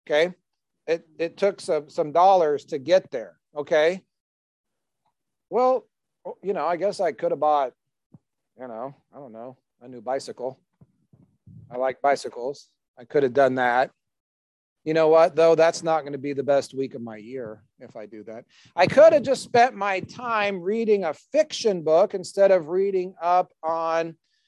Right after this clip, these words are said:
you know, how South Sudanese communicate in terms of a mission. So, so what,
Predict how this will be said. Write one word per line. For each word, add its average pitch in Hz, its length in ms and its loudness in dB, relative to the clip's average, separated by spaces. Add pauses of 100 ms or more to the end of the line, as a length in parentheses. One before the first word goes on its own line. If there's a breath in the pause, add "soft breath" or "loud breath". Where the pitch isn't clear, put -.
(260)
you 175 80 -4
know, 165 260 6
how 170 560 0 (480)
South 175 380 -2
Sudanese 165 640 -8
communicate 160 760 -12 (840)
in 127 80 -20
terms 147 280 -4
of 135 100 -8
a 131 60 -6
mission. 139 300 -6 (720 soft breath)
So, - 220 0
so - 160 -2
what, 277 240 0